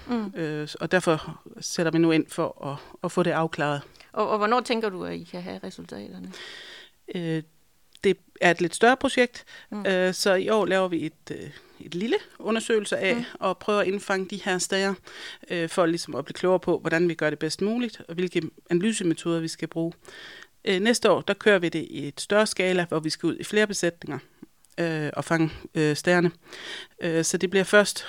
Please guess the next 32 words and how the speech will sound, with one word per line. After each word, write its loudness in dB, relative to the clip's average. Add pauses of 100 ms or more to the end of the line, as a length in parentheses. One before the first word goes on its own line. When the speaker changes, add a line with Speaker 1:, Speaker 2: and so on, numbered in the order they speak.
Speaker 2:
om 0 (520)
halvandet 4
år, 2
at, -10 (460)
Speaker 1:
I -10
Speaker 2:
at -2
Speaker 1:
har 2
Speaker 2:
vi 4
Speaker 1:
et 0
Speaker 2:
har 6
Speaker 1:
endeligt -4
svar? -10
Speaker 2:
Ja, 8
Speaker 1:
Ja. -4 (200)
Speaker 2:
ja. -2
Så -8
man 4
må 4
Speaker 1:
Okay. 4
Speaker 2:
have 6
lidt, 2 (280)
man -2
må -2
have 2
lidt -2
tålmodighed 0
på -12
den -6
front. -8 (120)
Speaker 1:
Okay, -2
Speaker 2:
Men, -2
øh, -8